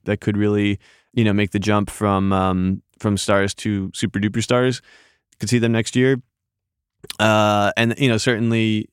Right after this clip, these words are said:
um, w-, one of the areas where we see a lot of acts come up very quickly is in hip hop. So Travis Scott made the list this year, uh, for the first time. And he was, I think he was in the mid fifties, something like that, fifty million or, or,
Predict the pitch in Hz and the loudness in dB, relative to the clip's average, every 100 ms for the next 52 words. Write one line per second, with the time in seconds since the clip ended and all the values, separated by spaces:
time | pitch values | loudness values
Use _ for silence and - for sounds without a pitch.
0 | _ 104 107 101 101 98 98 98 - _ | _ -2 0 2 0 0 0 -4 -8 _
1 | _ 110 104 117 120 120 113 110 107 107 | _ -8 -6 0 2 2 2 2 2 0
2 | 107 104 101 110 101 95 98 101 95 - | 0 -2 -2 -2 2 2 2 0 -4 -10
3 | _ 98 92 - - 113 101 107 98 104 | _ -2 -2 -6 -2 -2 0 -2 0 -4
4 | - 98 95 92 104 - 90 - _ - | -2 -2 0 0 0 0 0 -2 _ -20
5 | - - - 113 104 - 117 101 - 110 | -20 -8 0 2 2 0 0 -2 -4 0
6 | 101 92 _ 113 104 107 101 - 104 - | 0 0 _ -2 0 2 0 -2 -6 -2
7 | 104 98 95 - - _ _ 101 98 95 | 0 2 0 -4 -18 _ _ 2 4 2
8 | 92 101 95 104 - 107 98 95 98 95 | 0 -2 0 -4 -2 0 2 2 0 -4
9 | _ _ 104 104 107 101 98 98 92 107 | _ _ -2 0 2 2 0 -4 -6 -10
10 | 110 95 98 92 101 110 123 123 - - | -10 -6 -6 -6 -6 -4 -2 -2 -4 -12
11 | _ - - 117 117 120 120 - 113 113 | _ -8 -6 -4 -2 0 -2 -2 -6 -2
12 | 113 113 117 117 117 - - 113 | 0 0 0 0 -2 -4 -6 -8